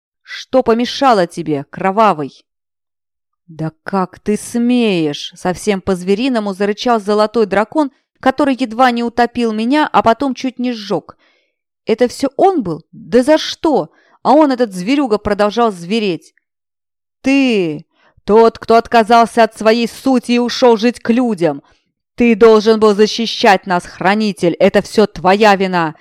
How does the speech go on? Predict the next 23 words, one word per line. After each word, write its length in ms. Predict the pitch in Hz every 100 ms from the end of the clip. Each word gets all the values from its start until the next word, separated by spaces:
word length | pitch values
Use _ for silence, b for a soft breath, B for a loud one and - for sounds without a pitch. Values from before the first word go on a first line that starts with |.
| b b _ _
Я 220 | 147 185
откупился 580 | 185 - 196 240 214 220
малой 320 | 208 208 202
кровью, 580 | - 202 226 185 170 151 b b
защитил 560 | 156 190 - 220 247 226
свой 400 | - 180 214 214
народ 380 | 196 208 202 185
вместо 420 | 196 185 - 175
тебя. 420 | 170 175 185 147 b b b
Я...» 480 | 165 180 233 220 214 _ _ _ _ _ _ _ _ _ -
Дракон 580 | 180 202 - 254 240 226
умолк, 580 | 226 247 311 294 - _ -
кажется, 540 | 240 262 247 - 233
осознав, 640 | 233 - 233 220 262 294 -
что 220 | - 240
сболтнул 600 | 214 226 240 - 269 254
лишнего, 640 | 240 240 180 - 156 147 147 _ _ _ _
а 120 | - 277
Эдрин 320 | 269 269 262
усмехнулся 680 | - 269 262 277 320 - 254
и 200 | - 220
добил 400 | 233 196 190 170
гада. 420 | 165 151 151